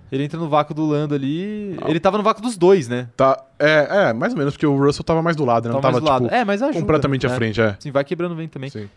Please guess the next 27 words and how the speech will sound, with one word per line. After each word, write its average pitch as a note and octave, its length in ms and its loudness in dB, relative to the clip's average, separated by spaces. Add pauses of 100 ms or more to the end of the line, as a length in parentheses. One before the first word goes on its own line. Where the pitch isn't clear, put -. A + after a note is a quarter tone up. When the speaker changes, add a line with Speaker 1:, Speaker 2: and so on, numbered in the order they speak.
(140)
Speaker 1:
Ele C3 140 -4
pegou D3 260 2
mais C3 220 -2
vácuo A#2+ 240 -4
do D#3 60 -6
Lando D#3+ 300 -4
e A#3 60 -8
botou F#3+ 300 -2
de D3+ 100 -8
lado D#3+ 420 -2
Speaker 2:
E A2+ 40 -8
Speaker 1:
e C3+ 60 2
Speaker 2:
abraço. A2 400 2
Speaker 1:
foi F#3+ 100 -2
embora. D#3 400 -2
Abraço. B2 420 -6 (380)
É, G#2+ 440 -8
agora, E3 380 -2
outro G#3 220 -4
destaque. G3 560 -6
O F3 140 -2
Ricardo, G#3 540 0
ele C#3 140 0
botou E3+ 320 -2
de G#3+ 100 -4
lado E3+ 300 0
ali E3 400 -2